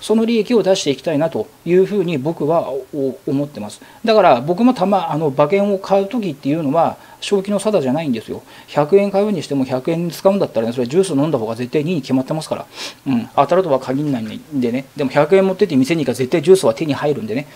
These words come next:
<laughs> まあまあまあ。っていうことなんです。で、えーとね、こういった、あのー、皆さんが、あのー、えーと、アクセスとかブイビーエーとかをやっていく中でなんですけど、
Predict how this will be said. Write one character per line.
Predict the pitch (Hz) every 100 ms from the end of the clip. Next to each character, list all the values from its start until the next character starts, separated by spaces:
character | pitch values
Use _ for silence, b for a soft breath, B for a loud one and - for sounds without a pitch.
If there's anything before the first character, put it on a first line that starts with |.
| B B B - -
<laughs> | - - - - - -
ま | 147 135
あ |
ま | 117 104
あ |
ま | 104
あ。 | - - _ _ _ - _ _ _ - -
っ |
て | -
い | 226
う | 226
こ | 220
と | 220
な | 165
ん | 117
で |
す。 | - B B B 208
で、 | 247 - B B
え | 175 180
ー |
と | 185
ね、 | 196 - -
こ | - 254
う | 262
い |
っ | 240
た、 | - 262 - -
あ | 151 151
の | 156 151 147 147 143 139 139
ー、 |
皆 | 147 175 240
さ | 226
ん | 151
が、 | 120 113 -
あ | 131
の | 135
ー、 | 131 127 123 120 123 117 113 107 110 -
え | 123 117
ー |
と、 | - 113 110 107 - - 466 359 131 - _ -
ア | 139
ク | 143
セ | 170
ス | -
と | 185
か | 127
ブ | 139
イ | 165
ビ | 196
ー |
エ |
ー |
と | 190
か | 135
を | 113
や | 113
っ |
て | - -
い | 196
く | 139
中 | 196 170 127
で | 160
な | 139 127
ん | 131
で | 113
す | - -
け | 113 117
ど、 | 151 117